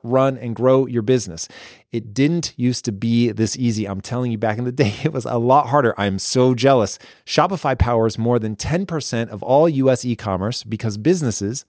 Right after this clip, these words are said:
that want to grow quickly and efficiently choose Shopify. Sign up for a one dollar per month trial period at shopify dot com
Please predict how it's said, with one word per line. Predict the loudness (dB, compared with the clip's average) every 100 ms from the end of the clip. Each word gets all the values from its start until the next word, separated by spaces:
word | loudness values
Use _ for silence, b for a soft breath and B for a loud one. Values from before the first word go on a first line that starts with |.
| _
that | -4
want | 2 2 2
to | 2
grow | 2
quickly | 2 -2 -4 -6 -6 b b b -4
and | -4 -2
efficiently | -2 -4 -4 -6 -6
choose | -4 -4
Shopify. | -2 -4 -6 -12 -14 -14 -4
Sign | 0 2 0
up | -2
for | 0 2
a | 0
one | 2 2 4
dollar | 4 4 2
per | 0 0
month | 0 -2 -4
trial | -4 0 2 0
period | -2 -2 -2 -2 -4
at | -4 -4
shopify | -4 0 2 2 0 0 0 0 0
dot | 2 2 0
com | -4 0 0 -2